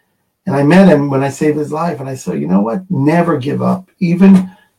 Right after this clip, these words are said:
if you have the worst of the worst." And I'm sure some of the people listening to you are having a hard time now. Just think about people like me,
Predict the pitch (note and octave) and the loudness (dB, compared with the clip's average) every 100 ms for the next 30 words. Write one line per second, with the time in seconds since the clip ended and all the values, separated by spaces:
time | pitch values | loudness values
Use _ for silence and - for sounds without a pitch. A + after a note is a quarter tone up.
0 | _ D#3 D3+ C#3+ C3 B2 C#3+ E3+ F#3 - | _ -6 -2 -2 -2 -2 0 4 2 0
1 | - - F3 A#2+ C3 C3 A#2 G2 - _ | -14 -12 -8 -6 -6 -4 -6 -8 -18 _
2 | _ _ _ _ - - C3 - F3 D#3 | _ _ _ _ -14 -12 -12 -6 -4 -4
3 | - D#3+ D#3 - C#3+ - B2+ B2 B2+ C3 | -6 -8 -8 -10 -12 -10 -10 -8 -12 -14
4 | - C3 C3 - _ _ - - - B2+ | -10 -8 -8 -10 _ _ -16 -12 -10 -8
5 | B2+ A#2 - - - F#2 F#2+ F#2+ B2+ _ | -8 -10 -12 -14 -14 -14 -14 -16 -20 _
6 | _ _ _ _ _ _ _ _ _ - | _ _ _ _ _ _ _ _ _ -4
7 | E3+ - _ _ - D#3+ F3 C3 B2 B2 | -4 -6 _ _ -6 -4 -2 -2 -2 -4
8 | - C#3 - B2 A#2 C#3 D3+ G3 A3+ | -8 -12 -8 -8 -6 -2 4 4 2